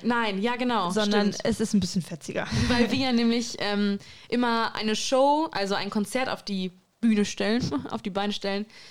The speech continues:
Speaker 1: ähm, was sich darum handelt, ein Theaterstück zu entwickeln vorher, ein Tanz wird getanzt, ähm, dann wird das Ganze von der Band begleitet, die Chorstücke. Also es ist jetzt nicht ein Chor, da spielt einer mit einer Gitarre, sondern wir haben eine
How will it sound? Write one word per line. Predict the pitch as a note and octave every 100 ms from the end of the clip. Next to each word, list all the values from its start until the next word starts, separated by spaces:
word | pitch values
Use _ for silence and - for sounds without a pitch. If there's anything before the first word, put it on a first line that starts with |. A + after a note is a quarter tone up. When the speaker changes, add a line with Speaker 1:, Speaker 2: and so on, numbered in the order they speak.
| - - - _ -
Speaker 1:
ähm, | G#3 G3+ G3+ F#3
was | G3 A3 - - - - - _ -
sich | G3 A3 -
darum | - A3 C#4 C4
handelt, | C4 B3 A#3+ A#3
ein | F#3 F#3
Theaterstück | - B3+ E4+ F4+ E4 D#4+ -
zu | - C4+
entwickeln | C#4 C#4+ D4 C#4
vorher, | C#4 C#4 C#4 C#4 C#4 C#4+ - - _
ein | - F#3+ G3 - _ _
Tanz | - C#4 D#4 D#4+ -
wird | C4 C4
getanzt, | A#3+ C4 C4 C4 B3+ - - -
ähm, | G3 F#3+ F#3+ F3+ F3 - -
dann | F#3 G3 F#3+
wird | F3+
das | F#3+ -
Ganze | G3 F#3+
von | - F#3+
der | F3+
Band | G3 C#4
begleitet, | D#4 C#4 C4 C4 B3+
die | A3+
Chorstücke. | - B3+ B3+ C4+ C4+ B3+
Also | G3 G3
es | G3
ist | G#3 G#3
jetzt | F#3+
nicht | G#3 G3+ - -
ein | G3+
Chor, | - A#3+ G#3+
da |
spielt | G#3 G#3+ E3+
einer | G3
mit | F#3
einer | F3+
Gitarre, | F#3 G#3 A3
sondern | G3+ F#3+ F#3+
wir |
haben | F#3+
eine | F#3 F3+